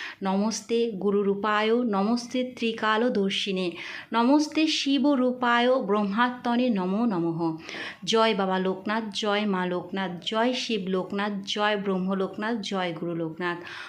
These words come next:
ওম শান্তি, ওম শান্তি, ওম শান্তি। বাবা লোকনাথের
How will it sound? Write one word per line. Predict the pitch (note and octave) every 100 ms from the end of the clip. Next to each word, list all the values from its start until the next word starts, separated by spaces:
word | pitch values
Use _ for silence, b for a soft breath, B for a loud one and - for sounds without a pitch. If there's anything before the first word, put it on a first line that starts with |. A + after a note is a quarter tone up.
| B
ওম | - G#3+ A3+
শান্তি, | A#3 A3+ G3 G3 G3+ A#3 -
ওম | G3+ G3+
শান্তি, | G3 G3 G3 G3 B3 B3
ওম | F#3+ F#3
শান্তি। | F3 - E3+ E3+ F3 E3+ F#3+ - _ _ b b b b
বাবা | G#3 C4 D4+
লোকনাথের | E4 D#4 D#4+ D#4 C#4+